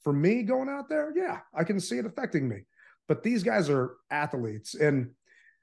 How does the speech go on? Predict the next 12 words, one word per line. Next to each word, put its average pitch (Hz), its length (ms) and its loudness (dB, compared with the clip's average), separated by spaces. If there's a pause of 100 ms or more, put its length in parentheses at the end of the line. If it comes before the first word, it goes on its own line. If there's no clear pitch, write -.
(240)
you've 208 160 2
got 233 160 0
so - 340 -2
many 240 180 2
people 196 520 0 (340)
that 147 300 2
talk, 160 320 2
"Well, 147 160 2
you've 170 160 2
gotta 185 240 2
get 170 280 0
there 170 300 2